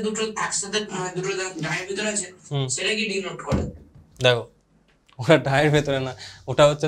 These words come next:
Speaker 2: তোমার মড, এটাকে বলা হয় মড সাইন। ধরো আমি বললাম যে মড, এটাকে সাইনটাকে বলে মড। এর মধ্যে তুমি যে কোনো ভ্যালুকে লিখবে, তার রেজাল্ট always পজিটিভ আসবে। যদি তুমি বলো মাইনাস এক্স এর মড, এর মানে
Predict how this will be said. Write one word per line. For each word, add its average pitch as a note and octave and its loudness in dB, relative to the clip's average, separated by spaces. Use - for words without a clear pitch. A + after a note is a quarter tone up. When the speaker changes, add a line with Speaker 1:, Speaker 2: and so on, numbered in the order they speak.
Speaker 2:
তোমার D#3 2
মড, C3 12
এটাকে C3+ 4
বলা D3+ 4
হয় D3 2
মড D3 8
সাইন। G#2 0
ধরো C3 6
আমি D3 2
বললাম D3+ 2
যে F3+ 6
মড, B2+ 8
এটাকে C#3 4
সাইনটাকে C3+ 0
বলে D3 2
মড। G#2+ 0
এর E3 8
মধ্যে F#3 0
তুমি F3 2
যে D3 6
কোনো G3+ 4
ভ্যালুকে D#3+ 4
লিখবে, B2 0
তার C#3+ 8
রেজাল্ট D3+ 4
always C3+ 2
পজিটিভ B2 0
আসবে। - -14
যদি D3 4
তুমি F3+ 4
বলো D#3 2
মাইনাস D#3+ 4
এক্স D3+ 0
এর D#3 4
মড, A2 4
এর C3 2
মানে C3+ 2